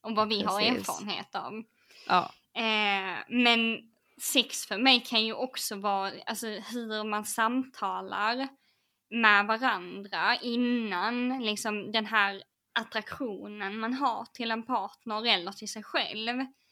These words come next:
Speaker 1: För det kan ju vara, liksom, ett sätt att tisa sig själv under dagen, att, liksom, börja morgonen med att massera sina bröst kan vara, liksom, en, en sexuell handling mot sig själv som sen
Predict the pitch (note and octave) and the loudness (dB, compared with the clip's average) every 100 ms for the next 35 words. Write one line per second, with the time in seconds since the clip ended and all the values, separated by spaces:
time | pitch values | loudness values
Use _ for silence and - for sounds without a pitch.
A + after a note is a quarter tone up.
0 | _ _ - G#3+ G#3+ A3+ G#3+ - A3 A#3+ | _ _ -8 -6 -8 -10 -12 -10 -2 0
1 | A#3+ G#3 G3+ G#3+ G#3 G3 G3+ G#3 G#3+ - | 0 -2 0 0 0 0 -4 -6 -8 -8
2 | - - - C4 - - - - A#3+ B3+ | -10 -6 -2 -2 -2 -12 -10 -4 -2 -2
3 | C4+ - G3 A3 - D4+ A3+ G#3+ - A3 | -2 -6 -6 -8 0 2 2 0 -6 -6
4 | G#3+ G#3+ A#3 D#4+ G3+ B2 G#2+ A#2 D#3 F#3+ | -6 -6 0 2 2 -2 -6 -6 -6 -4
5 | A3 - A3+ - G3+ G#3 G3+ _ _ _ | -6 -4 -6 -4 -4 -6 -10 _ _ _
6 | _ _ _ A3+ G#3+ B3 A#3+ B3+ A3+ G#3 | _ _ _ -10 0 0 2 -2 0 2
7 | A#3+ A#3+ B3 G#3 G#3+ G#3+ G#3+ G#3+ G#3 G#3 | 2 0 0 -4 -4 -4 -2 0 0 0
8 | G#3+ G#3+ A#3 G#3+ G#3+ G#3+ - G#3+ G#3 A#3 | -4 -4 -2 -2 -2 -6 -6 -2 -2 -2
9 | B3 - A3+ - - - B3+ A3 G#3+ - | -4 -6 -10 -8 -8 -6 -2 -2 -2 -4
10 | A3 G3+ G#3 G#3 G#3 - G3+ G3+ G3 A3 | -2 0 0 -2 -4 -4 -4 -4 -6 -6
11 | G#3+ - A3 - A3+ G#3+ G3 G3+ A3 A3+ | -6 -8 -10 -6 -4 -2 -2 -4 -2 2
12 | B3 B3+ A#3 G#3 A3 A#3 B3 A3+ - A3+ | 4 2 2 -6 -6 -2 -4 -4 -6 -6
13 | - A3+ G3+ G3+ G#3+ A3+ A3 A#3+ G3 G3+ | 0 0 0 -4 -8 -6 0 2 2 0